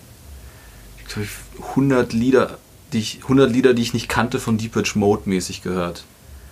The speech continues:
Einfach um mal zu fühlen, wie, wie so diese Nicht-Hits funktionieren und ob die auch überhaupt funktionieren und so.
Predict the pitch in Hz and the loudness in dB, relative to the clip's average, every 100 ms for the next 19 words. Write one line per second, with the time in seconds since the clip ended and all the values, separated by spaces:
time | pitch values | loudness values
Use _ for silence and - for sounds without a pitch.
0 | - - 113 123 120 120 117 110 - 135 | -8 -2 0 2 2 2 0 -4 -2 4
1 | 135 135 127 107 113 117 113 107 - - | 6 6 4 0 0 2 2 0 -6 -20
2 | - - - - 104 107 113 104 101 104 | -20 -20 -20 -12 -4 0 0 0 0 2
3 | 104 113 - - 104 - - 101 - 101 | 4 4 0 0 0 0 -2 -2 0 2
4 | 98 98 95 92 95 110 - 110 95 95 | 4 4 2 2 0 -2 0 2 2 4
5 | 90 - 98 - 92 90 87 90 - | 2 0 -4 -2 0 0 -2 -4 -6